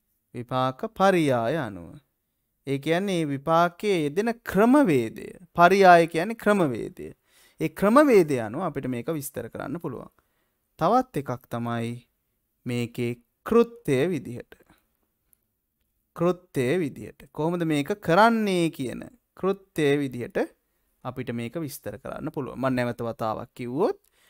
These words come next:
මේ කර්මය විපාක ස්ථානය අනුව කොහොමද අපිට, අ, මේ කර්මය විස්තර කරන්න පුළුවන්. ඒ වගේම කාලය අනුව, විපාක කාලය අනුව අපිට මේක විස්තර කරන්න පුළුවන්.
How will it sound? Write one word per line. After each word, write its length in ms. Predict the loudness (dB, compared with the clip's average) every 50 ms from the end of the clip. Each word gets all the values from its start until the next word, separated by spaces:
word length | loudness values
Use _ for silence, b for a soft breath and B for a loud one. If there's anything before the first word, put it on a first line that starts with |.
| _ _ -6
මේ 180 | -2 -2 -2 -2
කර්මය 540 | -4 0 2 4 4 4 2 -2 -2 -2 -4 -4 -6 -10 _ _ _
විපාක 480 | -6 -6 -2 4 4 6 6 4 2 -2
ස්ථානය 680 | -4 -4 -4 -8 -4 2 4 8 8 10 8 8 6 4 2 2
අනුව 300 | 2 2 2 0 -2 -2
කොහොමද 440 | -4 -6 -6 -6 -6 -6 -4 -2 -2 -4 -4 _ _ _ _ _ _ _ _ _ _ -10
අපිට, 300 | -8 -8 -6 -8 -4 -4 -4 -4 -4 -8 _ _ _ _
අ, 260 | -8 -4 -2 -2 -2
මේ 200 | -2 -2 -6 -6
කර්මය 380 | -6 -2 -2 -2 0 -2 -4 -6 -6
විස්තර 340 | -8 -10 -6 -4 -4 -4 -2
කරන්න 300 | -2 0 0 0 0 -2 -2
පුළුවන්. 300 | 0 2 2 2 0 -2 b b b b b b
ඒ 140 | -2 -2 2
වගේම 460 | 2 2 2 2 2 0 2 0 -2 -4
කාලය 440 | -4 2 6 8 8 8 8 6 4
අනුව, 220 | 2 0 -2 -4 -4
විපාක 460 | -4 -4 2 8 10 10 10 10 8 2 -4 -2
කාලය 440 | 2 6 8 8 8 8 8 6 4
අනුව 260 | 4 4 2 0 0 0
අපිට 260 | -2 -2 -4 -6 -6 -6
මේක 180 | -6 -8 -10
විස්තර 420 | -10 -12 -12 -14 -10 -10 -10 -10 -6
කරන්න 360 | -6 -4 -4 -2 -4 -4 -6
පුළුවන්. 420 | -4 -2 0 2 2 2 2 0